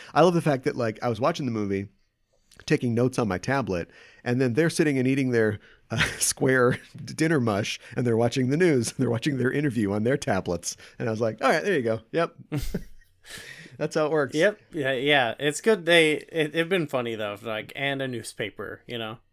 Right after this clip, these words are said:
Speaker 1: Yeah, right. <laughs> Yeah. Uh, I think it was a Minority Report,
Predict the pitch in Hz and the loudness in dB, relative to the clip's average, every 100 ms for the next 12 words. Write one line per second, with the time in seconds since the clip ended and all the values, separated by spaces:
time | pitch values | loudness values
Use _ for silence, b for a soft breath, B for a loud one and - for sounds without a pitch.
0 | _ _ _ _ - 175 185 139 185 - | _ _ _ _ 2 8 8 10 6 6
1 | - - - - - 156 - 233 - - | -2 -2 -6 -6 -6 -4 -2 -2 -2 -8
2 | _ B B B B B 139 - 147 127 | _ B B B B B -20 0 4 6
3 | 120 117 - 143 170 151 127 123 107 117 | 4 2 0 0 2 0 2 0 2 2
4 | 123 127 165 165 165 - 160 165 165 | 2 2 2 2 0 0 2 2 -2